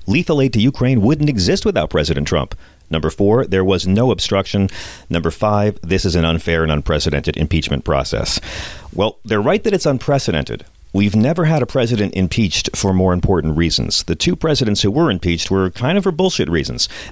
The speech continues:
I mean, Andrew Johnson was a terrible man, terrible human, terrible racist, but he wasn't really impeached on the most legitimate of grounds, and Bill Clinton, well, y'all know. Uh, so this is not just the first time a president's been impeached in his first term.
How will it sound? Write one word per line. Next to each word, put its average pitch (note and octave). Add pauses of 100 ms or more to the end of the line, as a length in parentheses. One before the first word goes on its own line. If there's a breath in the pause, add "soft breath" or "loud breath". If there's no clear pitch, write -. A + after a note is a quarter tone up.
I F#2+
mean, E2+
Andrew C3
Johnson G#2
was C2
a C2+
terrible G#2
man, F#2
terrible B2
human, F2+
terrible E2
racist, G2 (260 loud breath)
but -
he A2+
wasn't -
really C#3
impeached G#2
on F2
the D#2+
most A#2+
legitimate F2+
of D2
grounds, E2
and D#2+
Bill F#2+
Clinton, G#2
well, F2
y'all F2+
know. D#2+ (360 loud breath)
Uh, F2
so -
this G#2
is G#2
not A2+
just -
the F2
first F#2+
time F#2
a D#2+
president's E2
been E2
impeached D#2+
in C#2+
his C#2
first -
term. A2+